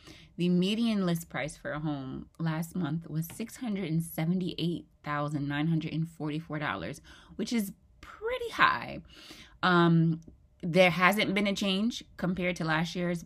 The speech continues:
It was pretty much around the same time last year, but September of last year, it was well over seven hundred thousand. So it,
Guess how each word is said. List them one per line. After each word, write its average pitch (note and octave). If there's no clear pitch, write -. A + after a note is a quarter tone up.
It D3
was D3+
pretty -
much D#3+
around D3
the D3+
same D3+
time D#3+
last D#3+
year, F#3
but E3+
September F3+
of G3
last G#3+
year, A3+
it F3+
was D#3
well D3+
over C3+
seven D3
hundred C#3
thousand. D#3+
So -
it, B2